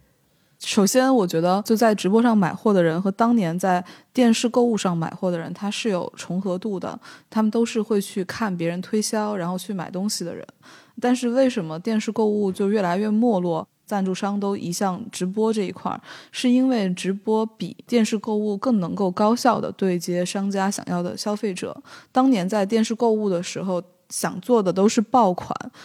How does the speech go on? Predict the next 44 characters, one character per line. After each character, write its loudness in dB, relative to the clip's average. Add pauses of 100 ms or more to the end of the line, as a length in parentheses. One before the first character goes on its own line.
(160)
那 2
爆 4
款 -4
就 -2
意 0
味 2
着 0
他 0
要 2
对 2
接 2
更 4
多 4
的 2
消 -2
费 0
者， -8
越 2
多 2
越 4
好。 -6 (300)
他 0
希 0
望 4
能 0
找 -4
到 0
一 -2
个 0
具 -4
有 2
普 -8
适 0
性 -2
的 -6
商 -6
品， -12
就 -4
是 -2
人 -4
人 -4
都 -2
想 -8
要。 -8